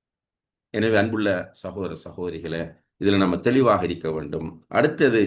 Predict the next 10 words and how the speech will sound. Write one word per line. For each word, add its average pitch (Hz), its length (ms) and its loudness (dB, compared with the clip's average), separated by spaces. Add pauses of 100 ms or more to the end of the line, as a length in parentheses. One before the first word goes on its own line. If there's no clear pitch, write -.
சொல்றான், 98 360 -2
"வல்லாஹு 98 380 2 (120)
யக்பிது 131 460 -4
வ 156 120 0 (100)
யப்சுத்." - 460 -6 (800)
அல்லாஹ் 143 380 2
குறைத்தும் 151 460 4
வழங்குவான், 139 540 0 (1300)
நிறைவாகவும் 135 760 2
வழங்குவான், 80 360 -10